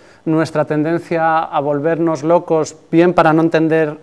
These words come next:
ver las cosas, bien para alucinar algo que, como él dice, probablemente no existe, es decir, probablemente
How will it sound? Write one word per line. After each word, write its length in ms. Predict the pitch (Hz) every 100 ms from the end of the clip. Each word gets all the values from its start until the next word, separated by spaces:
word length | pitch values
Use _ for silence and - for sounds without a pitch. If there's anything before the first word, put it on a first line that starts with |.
| -
ver 340 | 170 147 165 151
las 200 | 147 -
cosas, 420 | 175 175 139 127
bien 300 | 156 165 165
para 380 | 147 131 120 - _ _ _ _ -
alucinar 480 | 139 131 135 143 165
algo 240 | 175 165
que, 140 | 131 117 -
como 220 | 143 143
él 80 | 156
dice, 260 | 180 - 143
probablemente 640 | - 143 160 175 185 175
no 120 | 147
existe, 360 | 165 - 202 156
es 60 | 139
decir, 240 | 143 139
probablemente 840 | 143 160 175 180 196 190 175 -